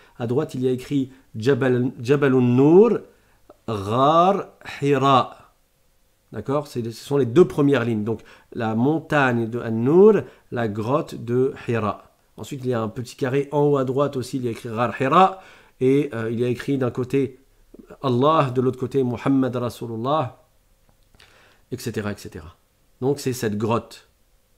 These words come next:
Et, euh, si on prend l'image de la Mecque, on voit la montagne et, euh, la Kaaba au loin qui est à côté des autels avec, euh, le, le, le super grand bâtiment là qu'ils ont fait dernièrement.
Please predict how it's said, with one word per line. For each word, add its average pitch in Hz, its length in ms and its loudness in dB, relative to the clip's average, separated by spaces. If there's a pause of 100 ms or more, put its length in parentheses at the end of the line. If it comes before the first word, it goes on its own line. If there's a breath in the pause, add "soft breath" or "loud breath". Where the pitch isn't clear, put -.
(380)
Et, 104 340 -8 (160)
euh, 80 180 -16 (220)
si - 300 -12
on 110 140 -6
prend 135 400 -4 (360 soft breath)
l'image 117 480 -2
de 110 340 -6
la 107 140 -8
Mecque, 135 240 -4
on 113 120 -6
voit 123 340 -2
la 117 100 -8
montagne 139 640 2 (400 loud breath)
et, 143 400 0
euh, 107 380 -16
la 117 160 -6
Kaaba 131 400 0
au 131 120 0
loin 139 320 0
qui - 180 -8
est 120 40 -2
à 113 60 -4
côté 127 300 -8
des 113 220 -6
autels 123 480 -2 (340 soft breath)
avec, 110 340 -6
euh, 107 220 -4
le, 98 240 -6
le, 90 240 -12 (220)
le 98 100 -14
super 117 420 -6
grand 110 200 -6
bâtiment 110 420 -6
là 117 140 -8
qu'ils 107 260 -10
ont 107 60 -8
fait 117 160 -12
dernièrement. 107 500 -8